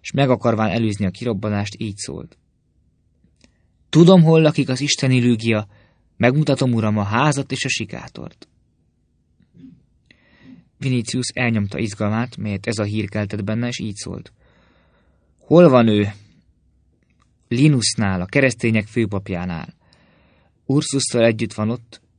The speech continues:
Ursus pedig tovább is ahhoz a molnárhoz jár, az pedig Démásznak hívják, mint a te diszpenzátorodat, uram."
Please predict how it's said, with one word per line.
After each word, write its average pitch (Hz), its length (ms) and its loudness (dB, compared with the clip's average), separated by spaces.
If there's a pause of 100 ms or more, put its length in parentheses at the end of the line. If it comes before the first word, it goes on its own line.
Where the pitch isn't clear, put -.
(260)
Ursus 156 440 0
pedig 131 280 -2
tovább 139 380 0
is 117 120 -4
ahhoz 131 280 -2
a 117 60 0
molnárhoz 117 520 0
jár, 117 300 -2 (120)
az 127 200 -2
pedig 120 340 0
Démásznak 113 640 0
hívják, 101 460 -4 (360)
mint 160 240 0
a 165 100 0
te 185 280 6
diszpenzátorodat, 107 1200 -2
uram." 90 360 -6